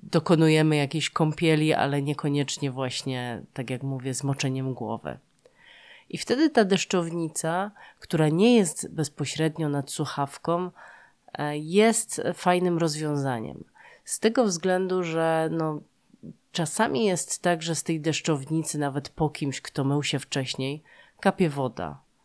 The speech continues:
Jeżeli ona kapie nam bezpośrednio na głowę, no to tutaj nie jest to zbyt przyjemne. Dlatego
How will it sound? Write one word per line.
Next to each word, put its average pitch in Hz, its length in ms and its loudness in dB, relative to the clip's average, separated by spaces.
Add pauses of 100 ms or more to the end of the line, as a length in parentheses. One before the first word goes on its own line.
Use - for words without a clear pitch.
(240)
Jeżeli 185 380 2
ona 175 340 2 (160)
kapie 160 400 2
nam 139 260 2
bezpośrednio 147 720 -2
na 143 140 0
głowę, 135 600 -2 (580)
no 160 280 -2
to 165 180 -4
tutaj 160 800 0 (360)
nie 170 360 0
jest - 400 0
to 143 120 -2
zbyt - 320 -8
przyjemne. 123 800 -4 (880)
Dlatego 202 640 4